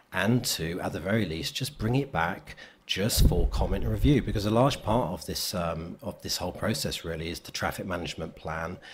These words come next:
There's a lot of information, and considering wh-, what we've already seen, um, and not to be rude, but from what we've seen already from the report so far and the lack of information at certain moments,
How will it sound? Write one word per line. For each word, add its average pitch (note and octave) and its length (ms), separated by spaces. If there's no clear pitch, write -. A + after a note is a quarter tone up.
There's D#2+ 160
a F#2 60
lot G#2+ 120
of F2+ 80
information, F2 880
and G2+ 160
considering B2+ 560
wh-, A2 200
what G#2+ 200
we've G2 180
already A#2 320
seen, E2 540
um, F#2 600
and G#2+ 120
not G#2+ 180
to - 100
be F#2 100
rude, F2+ 400
but - 180
from G#2 200
what G#2+ 120
we've G2+ 160
seen F#2+ 320
already F#2 640
from F#2+ 280
the F2+ 100
report E2 440
so E2+ 260
far E2 340
and F2 100
the F2+ 60
lack F2+ 260
of - 80
information E2+ 720
at D#2 100
certain F2 340
moments, F2 720